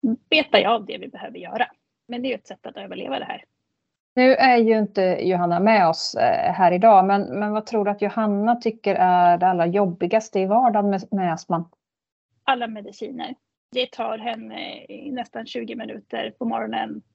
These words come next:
Speaker 1: och på kvällen att ta medicinerna innan allting är klart. Hon måste alltid tänka på att har jag allting med mig? Hon hostar och tycker att hon kan störa. Och hon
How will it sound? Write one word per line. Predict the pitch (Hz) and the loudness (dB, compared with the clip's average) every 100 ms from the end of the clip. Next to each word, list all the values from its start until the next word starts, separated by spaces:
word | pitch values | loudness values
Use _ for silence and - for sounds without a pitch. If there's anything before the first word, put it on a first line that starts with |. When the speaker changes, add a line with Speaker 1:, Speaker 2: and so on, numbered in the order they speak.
| - | -18
Speaker 1:
och | - | -14
på | 107 | -14
kvällen | - 113 113 110 113 | -8 -6 -4 -4 -6
att | - 208 | -10 -10
ta | 226 220 | -6 -4
medicinerna | 220 214 208 262 254 247 240 226 262 311 | -4 -6 -2 -2 0 -2 -2 -2 -4 -8
innan | 240 226 220 | -8 -6 -4
allting | 220 214 220 208 | -6 -6 -8 -8
är | 208 - | -12 -14
klart. | - 254 262 262 - - _ _ _ _ _ _ _ - | -4 2 4 2 -2 -18 _ _ _ _ _ _ _ -10
Hon | 233 | -6
måste | 226 208 196 | -6 -6 -4
alltid | 220 208 196 _ | -4 -6 -16 _
tänka | - 240 208 185 _ - 226 - | -10 -8 -8 -12 _ -10 -8 -6
på | 226 | -8
att | 214 _ | -8 _
har | - 220 | -10 -8
jag | 220 214 | -6 -4
allting | 220 - - 202 196 | -4 -6 -14 -12 -10
med | 226 240 240 240 | -8 -8 -8 -8
mig? | 240 233 226 226 226 _ _ _ | -8 -8 -8 -10 -14 _ _ _
Hon | - 196 | -18 -16
hostar | - 226 - - - - 226 226 214 | -12 -12 -12 -16 -12 -2 0 0 -4
och | 208 202 | -10 -16
tycker | - - | -20 -20
att | 196 | -18
hon | 202 | -18
kan | - - | -16 -18
störa. | - - 220 214 208 208 214 220 214 214 214 _ _ _ _ _ _ _ _ _ | -16 -4 0 0 0 -2 -2 -4 -4 -6 -12 _ _ _ _ _ _ _ _ _
Och | - | -8
hon | 240 233 - 202 | -6 -6 -8 -8